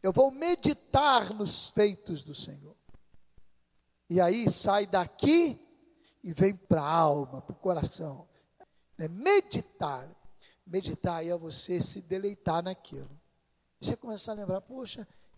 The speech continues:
eu tava assim preocupado com isso, com aquilo e tal, e eu orei, é, pessoas oraram, e, e eu, Deus, Deus me livrou, eu tô aqui até hoje. Puxa vida,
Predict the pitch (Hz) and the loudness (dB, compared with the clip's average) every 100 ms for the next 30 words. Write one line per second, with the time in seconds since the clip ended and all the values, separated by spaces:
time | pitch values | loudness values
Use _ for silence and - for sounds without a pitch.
0 | - 175 - 190 175 - - 190 185 175 | -16 -10 -6 -6 -6 -10 -12 -8 -6 -6
1 | - - - 135 170 175 165 151 - _ | -10 -12 -8 -8 -6 -8 -10 -14 -20 _
2 | _ 175 139 151 180 175 - 151 123 _ | _ -10 -6 -4 -4 -6 -10 -12 -14 _
3 | - 165 175 160 156 _ _ _ _ 170 | -14 -10 -10 -10 -14 _ _ _ _ -14
4 | - - 143 160 165 165 151 _ _ - | -14 -10 -6 -6 -6 -6 -10 _ _ -12
5 | 156 170 165 143 151 170 175 165 - _ | -6 -4 -4 -2 0 0 0 -2 -12 _
6 | _ - - 170 185 - 190 175 156 147 | _ -12 -6 -6 -4 -4 -4 -4 -4 -2
7 | 147 170 175 165 156 - - _ - - | 2 4 4 2 -2 -10 -20 _ -18 -18
8 | _ 302 269 _ 220 240 220 277 294 277 | _ -20 _ _ -12 -10 -10 -10 -10 -12
9 | 277 269 277 254 185 208 247 269 277 _ | -12 -12 -10 -10 -8 -6 -4 -4 -6 _
10 | _ - 262 - 247 - 247 233 226 226 | _ -16 -12 -6 -6 -6 -12 -8 -6 -4
11 | 262 262 247 _ _ _ _ - 349 - | -4 -6 -10 _ _ _ _ -4 -4 -4
12 | 269 214 269 294 247 226 | -8 -10 -10 -8 -6 -6